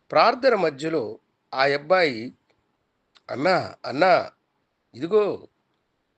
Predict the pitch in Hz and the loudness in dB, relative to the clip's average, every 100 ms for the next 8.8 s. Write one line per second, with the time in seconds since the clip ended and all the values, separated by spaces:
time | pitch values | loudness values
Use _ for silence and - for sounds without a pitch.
0 | - 127 139 123 127 208 190 - 170 156 | -2 0 0 -2 -4 -2 -2 -4 0 0
1 | 143 110 131 - 151 147 101 - _ _ | 0 -2 -4 -4 -12 -12 -14 -18 _ _
2 | _ _ _ _ _ 131 160 147 139 - | _ _ _ _ _ -4 0 2 0 -2
3 | 185 190 165 165 156 156 139 101 - _ | 0 0 0 0 0 0 0 -2 -6 _
4 | _ _ _ _ _ _ 127 156 160 139 | _ _ _ _ _ _ -4 -2 2 2
5 | 98 - - 123 147 175 175 156 131 117 | 0 -8 -4 2 2 2 -4 -2 -4 -4
6 | - 131 143 - 110 101 131 277 _ _ | -6 -8 -8 -8 -10 -6 -6 -6 _ _
7 | _ _ _ - 120 147 156 147 123 113 | _ _ _ -8 -2 2 2 0 -4 -8
8 | - 110 139 131 139 127 98 | -10 -4 -4 -4 -6 -6 -10